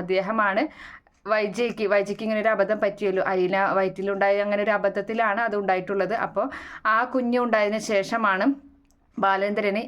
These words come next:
ഈ, ഈ ഒരു, ഏ, ആ വൈജിയെ കല്യാണം കഴിച്ചു കൊടുത്തിട്ടുള്ളത്. അങ്ങനെ അതിന് ശേഷമാണെങ്കിൽ പിന്നീട് കാണിക്കുന്നത്, ഏ, നമ്മുടെ ചിന്നുകുട്ടിയെയാണ്. ചിന്നുകുട്ടി ആ, ആ പടിക്കൽ അങ്ങനെ ഇരിക്കുകയാണ്. എന്നിട്ട്,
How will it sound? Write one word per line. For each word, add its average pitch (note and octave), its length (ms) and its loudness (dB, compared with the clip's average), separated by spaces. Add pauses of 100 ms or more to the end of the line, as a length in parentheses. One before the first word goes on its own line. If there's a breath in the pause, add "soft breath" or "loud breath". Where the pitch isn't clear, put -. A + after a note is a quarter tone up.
ഈ, G3+ 40 -4 (200)
ഈ - 20 0 (140)
ഒരു, G3 120 0 (200)
ഏ, - 20 -4 (260)
ആ F3+ 40 2
വൈജിയെ F#3+ 480 0
കല്യാണം F#3+ 300 0
കഴിച്ചു F#3+ 240 -2
കൊടുത്തിട്ടുള്ളത്. F#3 600 -2 (420 loud breath)
അങ്ങനെ G3+ 320 0 (100)
അതിന് G#3 260 0
ശേഷമാണെങ്കിൽ G3 760 0
പിന്നീട് F#3+ 460 -6
കാണിക്കുന്നത്, G3 540 -2 (560 loud breath)
ഏ, F#3+ 60 -2 (120)
നമ്മുടെ F#3 400 0
ചിന്നുകുട്ടിയെയാണ്. G3 960 -2
ചിന്നുകുട്ടി A3+ 520 -2 (140)
ആ, F#3 120 0 (580)
ആ F#3+ 60 2 (100)
പടിക്കൽ G3+ 360 -2
അങ്ങനെ F#3+ 240 -2
ഇരിക്കുകയാണ്. F#3 640 -2
എന്നിട്ട്, F3+ 420 -2